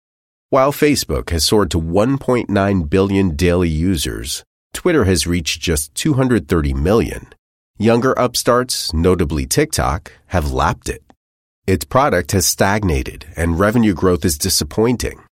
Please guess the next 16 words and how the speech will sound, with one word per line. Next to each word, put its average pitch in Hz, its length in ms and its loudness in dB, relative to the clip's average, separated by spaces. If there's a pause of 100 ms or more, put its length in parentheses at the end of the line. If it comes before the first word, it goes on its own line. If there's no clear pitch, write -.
(280)
Although 117 340 4
nearly 113 520 2
all 110 320 2
of 73 100 -4
Twitter's 80 440 -2
money 82 300 0
is 71 120 -4
made 87 220 0
from 73 200 -2
advertising, 80 840 -4 (300)
it 139 120 0
controls 127 460 0
less 95 220 0
than 82 260 -2
one 123 220 0
percent 101 420 -2